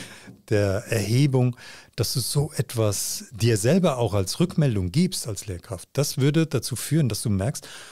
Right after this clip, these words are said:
"Mensch, das geht doch schon viel besser." Beispielverhalten. Wir haben oft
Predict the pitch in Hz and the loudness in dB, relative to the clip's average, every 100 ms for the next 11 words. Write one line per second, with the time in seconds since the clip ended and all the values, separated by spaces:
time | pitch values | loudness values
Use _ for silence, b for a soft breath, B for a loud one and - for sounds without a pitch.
0 | B B B 82 85 - - b b 90 | B B B -6 -6 -8 -12 b b -10
1 | - - - - 87 - 92 104 - 78 | -8 -8 -8 -10 -10 -10 -8 -8 -10 -16
2 | _ _ _ _ - 120 143 147 117 92 | _ _ _ _ 0 0 2 0 0 -4
3 | 85 82 98 - - 110 151 160 B B | -6 -10 -14 -12 -2 2 4 2 B B
4 | B B B _ _ 339 - 156 - - | B B B _ _ -8 0 0 0 -6
5 | - | -8